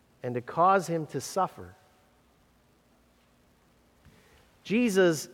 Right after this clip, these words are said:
is letting Cleopas know that suffering has been a part of the plan from the very, very beginning.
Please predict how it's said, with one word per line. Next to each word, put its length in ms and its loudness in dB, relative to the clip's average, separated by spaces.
is 160 -4
letting 380 4
Cleopas 580 4
know 300 4
that 200 2
suffering 680 0
has 340 0
been 300 4
a 40 4
part 440 2
of 160 -2
the 80 -4
plan 720 -2
from 240 -8
the 80 0
very, 760 2
very 500 -2
beginning. 500 -6